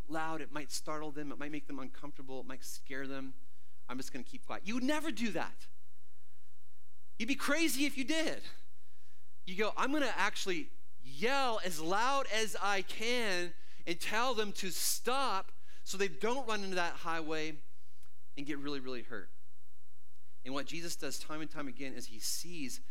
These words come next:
someone destroying their lives, and rather than stay silent,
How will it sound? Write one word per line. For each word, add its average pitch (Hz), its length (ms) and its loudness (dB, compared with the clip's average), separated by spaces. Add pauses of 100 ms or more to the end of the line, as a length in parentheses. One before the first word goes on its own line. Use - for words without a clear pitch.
(160)
someone 135 300 0
destroying 147 500 0
their 143 100 0
lives, 131 480 0 (240)
and 123 160 0
rather 143 240 0
than 151 140 0
stay 131 240 0
silent, 143 480 0